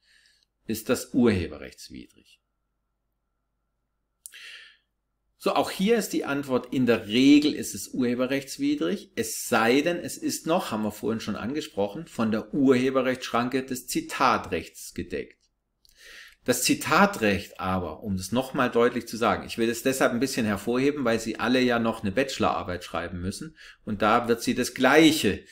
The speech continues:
äh, die gleiche Problematik beschäftigen. Was ist noch zulässiges Zitat und was geht darüber hinaus? Ähm,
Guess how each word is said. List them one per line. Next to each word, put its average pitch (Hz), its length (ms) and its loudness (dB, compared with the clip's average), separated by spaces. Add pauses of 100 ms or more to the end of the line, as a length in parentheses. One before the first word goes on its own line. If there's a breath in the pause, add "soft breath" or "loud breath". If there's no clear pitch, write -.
(280 loud breath)
äh, 95 320 0
die 95 140 -6
gleiche 120 300 4
Problematik 104 680 0
beschäftigen. 117 680 0
Was 98 220 -2
ist - 200 -8
noch 123 220 -4
zulässiges 123 680 0
Zitat 104 560 -2
und 113 120 -6
was 104 200 -4
geht 110 180 -8
darüber 107 300 -4
hinaus? 110 680 -6 (560 loud breath)
Ähm, 104 440 2